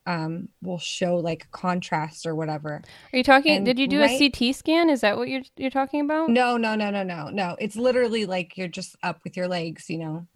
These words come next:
Speaker 1: up there. And then <laughs>
Speaker 2: They
Speaker 1: they,
Speaker 2: p-
Speaker 1: they put this little bit of liquid around your uterus. But before she could do the procedure, the gynecologist goes, "Oh, I'm sorry, but you have,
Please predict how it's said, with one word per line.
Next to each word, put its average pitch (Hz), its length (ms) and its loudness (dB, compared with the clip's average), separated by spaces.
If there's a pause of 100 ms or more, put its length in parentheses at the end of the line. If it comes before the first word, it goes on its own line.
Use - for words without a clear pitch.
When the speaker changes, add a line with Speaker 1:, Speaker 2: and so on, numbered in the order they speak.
Speaker 1:
up 165 160 -8
there. 160 400 -6
And 180 280 -4
then 185 420 0
<laughs> - 80 -20
Speaker 2:
They 208 140 2
Speaker 1:
they, 170 100 -2
Speaker 2:
p- - 160 -10
Speaker 1:
they 180 160 -2
put - 240 -12 (140)
this 185 320 -6
little 202 320 -2
bit 190 160 -4
of 165 120 -10
liquid 180 540 -2
around 175 520 -2
your 180 100 -6
uterus. 170 480 -4 (720)
But 214 200 0
before 233 340 0
she 262 140 -4
could 240 120 -2
do 233 80 -2
the 220 60 -6
procedure, 196 600 -4 (1080)
the 196 400 2
gynecologist 180 580 -4
goes, 175 320 -2
"Oh, 202 200 0
I'm 185 140 -6
sorry, 185 420 -6
but 180 220 -6
you 190 320 -4
have, 170 580 -6